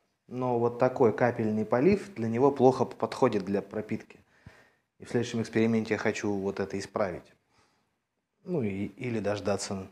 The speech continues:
другого субстрата. Вот. А Получилось так, что раствора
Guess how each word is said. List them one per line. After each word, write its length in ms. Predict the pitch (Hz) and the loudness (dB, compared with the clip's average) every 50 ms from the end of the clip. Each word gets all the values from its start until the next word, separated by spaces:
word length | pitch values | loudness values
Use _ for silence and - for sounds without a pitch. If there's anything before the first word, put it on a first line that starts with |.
| _ _ - | _ _ -16
другого 420 | 98 - 107 95 101 98 90 90 | -10 -8 -6 -4 -4 -4 -4 -6
субстрата. 560 | 90 - 110 - - 147 170 202 - - 156 - _ _ _ _ _ _ _ _ - - - _ _ _ _ _ _ _ _ _ _ _ _ _ _ | -8 -10 -12 -6 -4 -2 -2 -2 -4 -8 -14 -16 _ _ _ _ _ _ _ _ -20 -20 -20 _ _ _ _ _ _ _ _ _ _ _ _ _ _
Вот. 220 | - 113 98 - - - - - - - - | -8 -8 -8 -8 -10 -14 -16 -18 -18 -14 -8
А 500 | - 113 120 120 120 120 120 117 - - - - - _ _ _ _ _ _ _ _ _ _ _ _ _ _ _ _ | -4 -2 -2 0 0 0 0 0 -2 -4 -6 -14 -20 _ _ _ _ _ _ _ _ _ _ _ _ _ _ _ _
Получилось 360 | 143 143 139 - 143 135 135 | -6 -2 2 4 4 4 6
так, 180 | - 202 208 - | 4 4 4 2
что 140 | - - | 2 4
раствора 600 | 123 123 120 - - 165 185 196 196 190 170 147 | 4 4 4 4 8 10 12 12 12 12 12 8